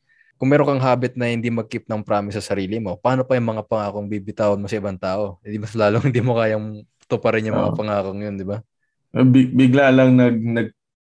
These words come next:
Speaker 2: nag-click sa utak ko yung... Ito, ito, real life to na nangyari sa akin. Ano, kumbaga,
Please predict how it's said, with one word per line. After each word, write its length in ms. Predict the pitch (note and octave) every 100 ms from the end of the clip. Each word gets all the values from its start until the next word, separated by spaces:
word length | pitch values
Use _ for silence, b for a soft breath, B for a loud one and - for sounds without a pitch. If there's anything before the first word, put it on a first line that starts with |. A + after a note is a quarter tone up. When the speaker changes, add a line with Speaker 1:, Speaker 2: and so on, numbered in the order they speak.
| - B B B
Speaker 2:
nag-click 600 | - A2 G#2+ - A2+ - -
sa 320 | A2+ G#2 F#2
utak 380 | G2+ G2+ G2 -
ko 180 | G2 G2
yung... 460 | G#2 G2+ G2 G2 - _ _ _ _ _ _
Ito, 240 | - B2+
ito, 240 | D3 C#3+ C#3 B2+
real 260 | A#2+ A#2+ A2+
life 360 | A2 G#2+ - -
to 160 | G#2+
na 300 | G#2 G#2 G2
nangyari 480 | F#2+ G2 F#2+ F#2 F#2+ F#2+
sa 240 | G2 F#2
akin. 280 | F#2 F#2+ G2 G2+ b b b b b b b
Ano, 480 | A#2 B2+ C#3 C3+ B2+
kumbaga, 760 | - B2 B2 A#2+ A#2+ A#2+ A#2 A#2